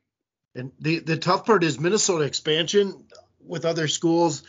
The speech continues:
could be realistic, but the, the, I forget what the organization is, but basically there's an agreement that none of the, uh,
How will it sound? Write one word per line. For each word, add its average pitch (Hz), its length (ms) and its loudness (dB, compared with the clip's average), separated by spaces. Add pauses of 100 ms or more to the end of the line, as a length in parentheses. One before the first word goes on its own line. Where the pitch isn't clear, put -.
(640)
could 220 300 4
be 180 160 2
realistic, 160 760 0
but 147 200 -4
the, 139 360 -2
the, 127 440 -4 (400)
I 139 120 -2
forget 160 320 2
what 160 140 0
the 160 80 -2
organization 139 680 0
is, 131 160 -2
but 110 180 -8
basically 156 500 0
there's 139 220 0
an 139 100 -4
agreement 143 480 -4
that 131 180 0
none 143 200 0
of 127 160 -4
the, 135 240 0
uh, 117 280 -4